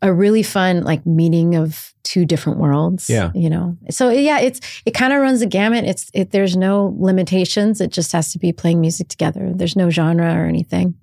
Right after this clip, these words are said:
Speaker 2: Also, I will tell you this, uh, as a fan of your podcast, uh, you have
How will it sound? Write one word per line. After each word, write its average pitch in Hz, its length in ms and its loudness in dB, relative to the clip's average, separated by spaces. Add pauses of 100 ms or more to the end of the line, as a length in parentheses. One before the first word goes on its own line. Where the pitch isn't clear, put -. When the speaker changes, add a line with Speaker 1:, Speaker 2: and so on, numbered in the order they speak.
Speaker 2:
Also, 110 320 2
I 98 100 0
will 95 120 0
tell 101 160 0
you 95 140 2
this, 98 560 -2
uh, 90 240 0
as 87 200 0
a 82 60 -4
fan 95 220 -2
of 82 80 -2
your 85 80 0
podcast, 101 840 -2
uh, 90 220 0
you 101 160 2
have 92 560 -2